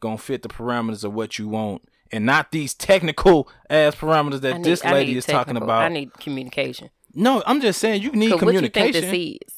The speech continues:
Speaker 2: is?
Speaker 1: You can have,
Speaker 2: <laughs>
Speaker 1: uh, uh, that's the one thing you gotta have with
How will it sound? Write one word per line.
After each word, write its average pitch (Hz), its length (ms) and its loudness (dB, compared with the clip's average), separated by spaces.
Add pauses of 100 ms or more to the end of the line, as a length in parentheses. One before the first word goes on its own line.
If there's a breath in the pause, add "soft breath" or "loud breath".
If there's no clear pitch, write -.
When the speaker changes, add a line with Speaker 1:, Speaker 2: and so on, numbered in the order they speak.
Speaker 2:
is? 233 60 4
Speaker 1:
You 349 60 2
can - 160 2
have, 196 280 2 (260)
Speaker 2:
<laughs> - 220 -12
Speaker 1:
uh, 69 160 0
uh, - 220 0 (500)
that's 202 280 2
the 175 100 4
one 214 220 2
thing 220 180 -2
you 190 100 -4
gotta 190 280 0
have 208 260 -2
with 160 140 -4